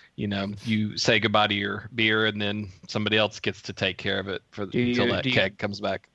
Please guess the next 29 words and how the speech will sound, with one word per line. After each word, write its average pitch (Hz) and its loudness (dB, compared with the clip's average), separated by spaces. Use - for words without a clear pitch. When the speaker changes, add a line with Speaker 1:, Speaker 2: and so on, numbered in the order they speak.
Speaker 2:
yeah, 120 2
as 127 2
they 123 4
roll 120 4
them 127 4
out 120 4
onto 123 2
the, 110 4
the 110 0
cart, 120 4
do 120 0
you 113 4
just 113 2
kinda, 117 4
like, 110 4
walk 120 4
by 113 6
each 113 0
one 120 2
of 117 -2
them 120 0
going, 113 2
like, 110 0
"Good 135 4
night, 127 6
little 120 4
one. 117 2
Speaker 1:
<laughs> 135 2
Please, 135 -2